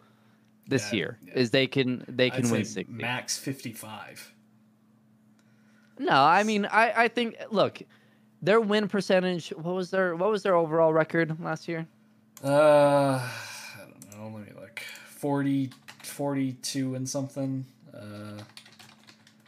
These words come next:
Speaker 1: No, they won more than forty-two.
Speaker 2: Let me see. Last year they were,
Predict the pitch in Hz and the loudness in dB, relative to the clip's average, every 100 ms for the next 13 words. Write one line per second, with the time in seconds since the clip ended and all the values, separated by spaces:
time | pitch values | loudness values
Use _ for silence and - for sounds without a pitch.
0 | - - 95 92 104 120 107 95 82 87 | -20 -12 -6 0 2 2 0 -2 -4 -8
1 | 80 - - - - - _ _ - _ | -8 -10 -14 -14 -18 -20 _ _ -20 _
2 | _ _ - - _ _ _ _ _ _ | _ _ -20 -20 _ _ _ _ _ _
3 | - - - - 53 - _ _ _ _ | -20 -14 -12 -12 -16 -20 _ _ _ _
4 | _ _ _ - 151 156 - 156 147 139 | _ _ _ -4 -2 0 -2 -2 -2 -2
5 | 143 135 135 131 131 127 127 127 127 123 | -2 -2 -2 -2 -2 -4 -6 -8 -8 -10